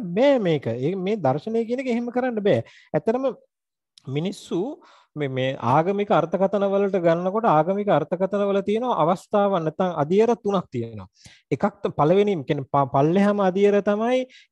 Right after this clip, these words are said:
යම්කිසි පුද්ගලයෙකුට පුළුවන්, අ, යා-, කිසියම් ආගමික විෂයක් වටහා ගැනීමට, අ, විතරක් කියව ගන්න. එයාට එතකොට මූලික භාෂා දැනුම එච්චර වැදගත් වෙන්නේ නැහැ. එයාට පරිවර්තන කියවලා හරි ඉගෙන ගන්න පුළුවන්. මොකද එයාගේ අරමුණ ඇවිල්ලා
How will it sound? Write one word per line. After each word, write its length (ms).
යම්කිසි 440
පුද්ගලයෙකුට 680
පුළුවන්, 520
අ, 120
යා-, 500
කිසියම් 500
ආගමික 640
විෂයක් 400
වටහා 440
ගැනීමට, 600
අ, 180
විතරක් 400
කියව 240
ගන්න. 320
එයාට 400
එතකොට 460
මූලික 420
භාෂා 400
දැනුම 240
එච්චර 320
වැදගත් 420
වෙන්නේ 180
නැහැ. 100
එයාට 300
පරිවර්තන 540
කියවලා 440
හරි 160
ඉගෙන 180
ගන්න 240
පුළුවන්. 300
මොකද 180
එයාගේ 400
අරමුණ 320
ඇවිල්ලා 440